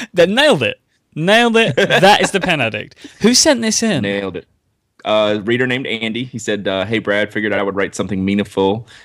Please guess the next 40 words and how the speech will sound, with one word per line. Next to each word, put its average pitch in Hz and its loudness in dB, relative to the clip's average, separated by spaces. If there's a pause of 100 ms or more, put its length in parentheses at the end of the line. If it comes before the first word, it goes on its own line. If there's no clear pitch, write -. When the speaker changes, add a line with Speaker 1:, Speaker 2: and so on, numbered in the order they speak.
Speaker 2:
meaningful, 107 2 (220)
and, 90 -2
uh, 87 0
attach 90 -4
a 82 -6
photograph 92 -2
of 80 -10
what 87 -6
Mike 85 -4
and 82 -8
yourself 82 -8
are 80 -6
responsible 80 -6
for." 85 0
He 113 4
sent 113 2
a 90 0
big, 92 -2
uh, 87 -2
old, 85 -2
uh, 78 -2 (840)
like 95 -4
a 92 -2
pin, 92 -2
uh, 76 -4 (140)
pin 92 -2
cup 82 -4
full 87 0
of 85 -6
just 78 -6
really 76 -2
cool 78 -2
pins. - -4
I'll 80 -2
send - -2
you 78 -2
the 71 -2
link, 82 -2
and, 82 0
uh, 80 -2